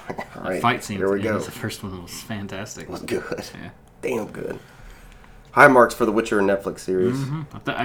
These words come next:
Speaker 2: I, I'm kind of, even though I do this every once in a while, I'm kind of encouraged to go back and play some more Witcher Three.
Speaker 1: Well, what are you gonna pick it up on? 'Cause I know it's out on, uh, Game Pass now as well.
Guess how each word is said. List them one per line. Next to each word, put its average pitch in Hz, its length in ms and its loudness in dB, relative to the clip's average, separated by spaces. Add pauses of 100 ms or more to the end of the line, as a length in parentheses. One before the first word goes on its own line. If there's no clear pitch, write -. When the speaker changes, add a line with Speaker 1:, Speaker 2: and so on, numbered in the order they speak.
Speaker 2:
I, - 40 -12
I'm 110 80 -8
kind 110 360 0
of, 90 60 -16 (1300)
even 113 200 0
though 98 140 -2
I 92 100 -4
do 98 180 -4
this 92 180 -8
every 95 120 -6
once 95 180 -6
in 101 40 -10
a - 20 -6
while, 87 80 -6
I'm 90 40 -14
kind 98 160 -6
of 92 80 -8
encouraged 92 440 -8
to 90 60 -8
go 92 100 -8
back 90 360 -8
and 92 140 -12 (560)
play 104 140 -4
some 98 140 -6
more 95 100 -6
Witcher 92 240 -8
Three. 92 300 -10 (720)
Speaker 1:
Well, 135 240 6
what 147 140 8
are 156 40 8
you 151 80 6
gonna 131 140 6
pick 120 180 0
it 120 80 6
up 127 140 2
on? 90 180 4
'Cause 95 140 -2
I 95 60 4
know 101 140 4
it's 95 120 -2
out 98 220 2
on, 92 160 2
uh, 87 220 0
Game 101 240 0
Pass 87 280 -6
now 87 160 -4
as 87 80 -6
well. 98 340 -4